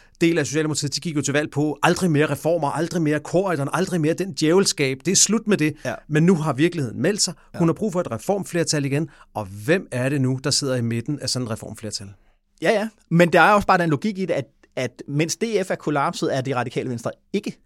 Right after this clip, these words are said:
Speaker 2: kollapset. Og det gør jo bare, hvad kan man sige, at, at lige
Speaker 1: Ja.
Speaker 2: pludselig vil hun også stå i et parlamentarisk pres
Speaker 1: Ja.
Speaker 2: fra de, øh, fra de, fra de radikale, ikke? Og det var selvfølgelig også derfor, at, øh, som vi hørte Sofie Carsten Nielsen før,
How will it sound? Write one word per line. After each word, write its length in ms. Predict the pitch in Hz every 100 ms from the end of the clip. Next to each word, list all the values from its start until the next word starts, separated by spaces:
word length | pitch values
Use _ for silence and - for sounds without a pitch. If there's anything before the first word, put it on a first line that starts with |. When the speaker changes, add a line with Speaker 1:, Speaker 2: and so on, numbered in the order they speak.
| _ _
Speaker 2:
kollapset. 460 | 123 90 - - - _ _ _
Og 80 | 131
det 120 | 160
gør 100 | 165
jo 80 | 214
bare, 300 | 175 156 165
hvad 100 | 143
kan 80 | 143
man 60 |
sige, 380 | 135 - 151 -
at, 160 | 123 -
at 120 | 127
lige 80 | 131
Speaker 1:
Ja. 60 | 185
Speaker 2:
pludselig 260 | 185 190
vil 80 | 160
hun 100 | 147
også 140 | 147
stå 80 | -
i 20 |
et 80 | 147
parlamentarisk 800 | - 131 120 - - 156 - - _ -
pres 500 | - 208 - - - _
Speaker 1:
Ja. 60 | 76 -
Speaker 2:
fra 160 | 143
de, 280 | 127 135 127 113
øh, 320 | 107 104 98
fra 160 | -
de, 360 | 113 113 110 101 104
fra 160 | - 113
de 120 | 110
radikale, 560 | 101 98 - - 120 170
ikke? 120 | - - - -
Og 100 | 143
det 60 | 175
var 60 |
selvfølgelig 360 | 160 - 240 214
også 180 | 165 -
derfor, 540 | 196 170 190 160 160 -
at, 320 | 139 120 -
øh, 320 | 127 113 107 107
som 140 | 117
vi 60 | 113
hørte 180 | 131
Sofie 260 | - 143 127
Carsten 320 | - - -
Nielsen 240 | 127 139 160
før, 260 | 131 -